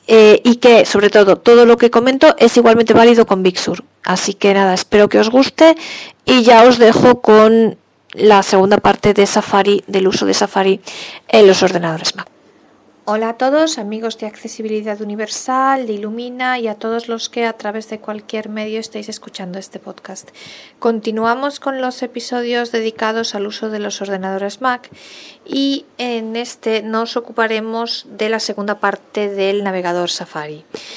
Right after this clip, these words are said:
En el episodio anterior ya habíamos visto cómo se buscaba en Safari, mm, tanto si, bueno, si no conocíamos la página web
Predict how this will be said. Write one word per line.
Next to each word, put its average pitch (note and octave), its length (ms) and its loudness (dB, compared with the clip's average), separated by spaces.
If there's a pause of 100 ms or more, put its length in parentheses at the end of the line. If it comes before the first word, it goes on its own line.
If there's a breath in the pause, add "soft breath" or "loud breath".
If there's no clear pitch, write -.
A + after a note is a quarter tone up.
(160 loud breath)
En A#3 160 0
el A3+ 80 2
episodio A#3 400 0
anterior D#4+ 560 4 (140)
ya G#3 180 -4
habíamos G#3 380 -2
visto A3 400 -10
cómo G3+ 320 -4
se G3 160 -6
buscaba G3 500 -8
en G3 80 -6
Safari, B3+ 600 -4 (680 loud breath)
mm, F3+ 680 -6 (180)
tanto F#3+ 300 -4
si, - 160 -8
bueno, F3+ 180 -8
si - 140 -10
no E3 100 -4
conocíamos F3 540 -4
la E3+ 100 -2
página G#3+ 300 -4
web D#4+ 260 4